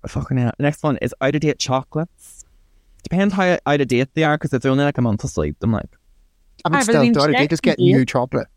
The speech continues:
Speaker 3: Yeah.
Speaker 1: That
Speaker 2: They clearly been
Speaker 1: anyway.
Speaker 2: sitting in their house for, like, a year or two and been like, "Oh, that was getting some months."
Speaker 1: <laughs> I'll save them for next Christmas. <laughs>
Speaker 2: Yeah, 'cause chocolate lasts, like, at least a year usually. So if they're giving that as
Speaker 1: Yeah,
Speaker 2: a date,
Speaker 1: yeah.
Speaker 2: it means they've had it for that long.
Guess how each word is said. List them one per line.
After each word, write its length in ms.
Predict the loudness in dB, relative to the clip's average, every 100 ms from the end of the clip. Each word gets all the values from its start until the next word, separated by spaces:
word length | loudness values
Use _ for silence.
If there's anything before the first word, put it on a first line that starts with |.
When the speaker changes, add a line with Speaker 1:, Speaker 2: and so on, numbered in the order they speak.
| _ -20 -20 _ _
Speaker 3:
Yeah. 180 | -6 -6 -4
Speaker 1:
That 260 | 0 0
Speaker 2:
They 40 | 2
clearly 160 | 4
been 80 | 4
Speaker 1:
anyway. 120 | 2
Speaker 2:
sitting 160 | 0 0
in 60 | 0
their 100 | 0
house 240 | 0 -2
for, 100 | -2
like, 80 | -2
a 40 | 0
year 220 | 2 2
or 40 |
two 180 | 2 2
and 80 | 2
been 120 | 2
like, 120 | 0 0
"Oh, 180 | 0 0
that 100 | 0
was 120 | 0 -2
getting 200 | 0 -2
some 140 | 0 0
months." 360 | 0 -4 -8 -6
Speaker 1:
<laughs> 40 |
I'll 140 | -2 -2
save 380 | 2 2 2 2
them 200 | 0 0
for 140 | 0
next 260 | 0 0 -2
Christmas. 600 | -2 -2 -2 -4 -4 -14 -6
<laughs> 60 | -6 -4 -2
Speaker 2:
Yeah, 120 | 2
'cause 120 | 0 0
chocolate 360 | 0 0 0
lasts, 480 | 0 0 -2 -6 -4
like, 120 | -2
at 100 | -2
least 240 | 0 0 0
a 60 |
year 260 | 0 2 2
usually. 420 | 2 2 2 0
So 140 | 0
if 60 | 0
they're 120 | 0
giving 260 | -2 0 2
that 140 | 2
as 80 | 2
Speaker 1:
Yeah, 40 | 0
Speaker 2:
a 40 |
date, 200 | 0 -2 -4
Speaker 1:
yeah. 240 | -12 -4
Speaker 2:
it 40 | -2
means 160 | 0
they've 160 | 0 -2
had 340 | -4 -4 -2
it 180 | -2 -4
for 80 | -2
that 200 | 0 2
long. 280 | 2 2 0